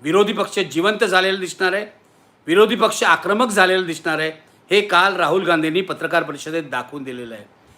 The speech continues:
अशा नव्या विरोधी पक्षाचं स्वागत करूया आणि इथेच थांबूया. शेवटी पुन्हा एकदा निखिल वागळे ओरिजिनल हे चॅनल सबस्क्राईब करायला विसरू नका. हे चॅनल विनामूल्य आहे,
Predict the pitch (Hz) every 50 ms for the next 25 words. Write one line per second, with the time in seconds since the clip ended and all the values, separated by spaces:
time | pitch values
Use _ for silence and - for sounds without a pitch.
0 | - - _ _ - 175 - - 233 220 214 196 196 196 208 247 269 269 247 226
1 | 220 208 185 - 190 185 - - 180 165 170 - 170 156 147 147 - _ _ _
2 | _ _ - - - 220 226 202 240 240 - - 220 220 233 240 240 - - -
3 | - _ _ _ _ _ _ - 165 175 180 185 175 170 160 170 156 156 156 226
4 | 226 226 - - 147 147 143 135 120 107 101 - _ _ _ _ _ _ _ _
5 | _ _ - - - 226 214 208 240 185 170 208 214 220 233 247 247 226 214 175
6 | 180 160 170 190 - - - _ _ _ _ _ _ _ _ _ _ - 143 170
7 | - - 247 226 208 202 185 190 202 190 185 170 170 160 170 180 185 175 151 175
8 | 170 170 160 156 170 175 175 - 151 127 - - - 185 180 180 - 156 156 160
9 | 165 156 151 151 - 190 208 208 202 202 226 220 220 - - _ _ _ _ _
10 | _ _ _ _ _ _ _ - 220 247 247 - - 190 180 180 185 185 196 208
11 | 170 117 101 110 123 135 160 170 165 165 156 147 143 147 143 123 104 107 117